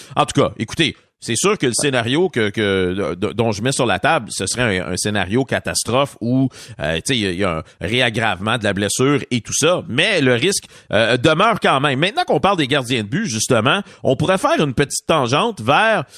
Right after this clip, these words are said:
euh, Jake Allen, parce que, encore une fois, dans le match de jeudi face aux Devils, euh, du New Jersey, plus de quarante tirs au filet,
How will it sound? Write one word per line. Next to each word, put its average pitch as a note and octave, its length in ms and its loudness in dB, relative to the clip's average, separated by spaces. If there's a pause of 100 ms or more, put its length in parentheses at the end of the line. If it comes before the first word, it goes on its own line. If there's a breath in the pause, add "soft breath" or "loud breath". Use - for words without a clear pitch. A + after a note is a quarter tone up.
(200 loud breath)
euh, A#2+ 100 4
Jake D#3+ 240 0
Allen, G#2+ 420 0
parce C3 200 0
que, G3+ 200 0
encore B3+ 300 0
une D3 60 -4
fois, F3 340 0
dans A#2+ 140 0
le A2 60 -2
match D3+ 300 -2
de A#2 120 2
jeudi A2+ 420 -2
face A2 220 -2
aux A#2+ 60 0
Devils, A2+ 420 0
euh, G2 120 2
du G#2 140 -6
New B2 180 -2
Jersey, A2 480 0 (360 soft breath)
plus G3+ 180 2
de D#3 80 4
quarante E3+ 440 0
tirs E3+ 320 2
au C3+ 60 2
filet, C3+ 520 0